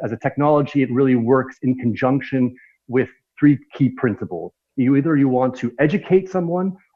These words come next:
uh, by informating them about what the thing looks like, uh, or you want to, you know, use it for educational purposes to, you know, give it,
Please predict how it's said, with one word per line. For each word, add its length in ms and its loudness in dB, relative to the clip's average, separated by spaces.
uh, 180 2
by 200 0
informating 1160 0
them 240 0
about 320 -2
what 220 -4
the 120 -20
thing 220 -4
looks 260 -4
like, 280 -2
uh, 420 0
or 220 2
you 140 2
want 300 -2
to, 180 0
you 180 -2
know, 100 0
use 260 2
it 120 -6
for 100 -6
educational 540 -2
purposes 580 -4
to, 140 0
you 120 0
know, 280 0
give 160 4
it, 80 -4